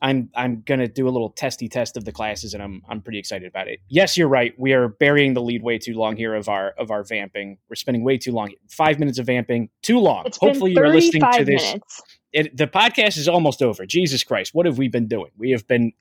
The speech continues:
Speaker 1: absolute. Hopefully nobody listens to this. Well, just period, but then also nobody listens to it in, in, uh, regular speed. You gotta be listening to this at one point five speed so that we sound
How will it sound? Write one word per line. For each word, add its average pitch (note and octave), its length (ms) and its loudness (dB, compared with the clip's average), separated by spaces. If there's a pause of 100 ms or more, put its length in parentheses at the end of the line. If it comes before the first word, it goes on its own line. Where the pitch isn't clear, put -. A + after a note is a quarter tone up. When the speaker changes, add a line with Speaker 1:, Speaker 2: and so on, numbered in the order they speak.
(120)
Speaker 1:
absolute. C3+ 500 0
Hopefully F3 320 2
nobody B2+ 220 2
listens A#2 340 -2
to A2 80 -10
this. G2 380 -6 (680)
Well, F#3 120 4
just A#2+ 240 -2
period, E2+ 300 -6 (300)
but - 120 4
then D#3+ 140 4
also D#3 240 4
nobody D3 240 4
listens C#3 200 0
to C3+ 100 4
it A#2+ 60 2
in, A#2+ 320 0 (100)
in, G#2+ 240 0
uh, F#2 380 -2
regular G#2 300 -2
speed. E2+ 200 -12
You - 60 -10
gotta E3+ 160 2
be D3+ 100 2
listening C3 320 2
to A2+ 40 -2
this A2 180 -4
at G#2 80 -4
one A#2 200 2
point G2+ 240 -8
five G2 280 -2
speed F2 360 -10
so - 140 -6
that F#2 140 -8
we F#2+ 100 -12
sound F#2+ 600 -8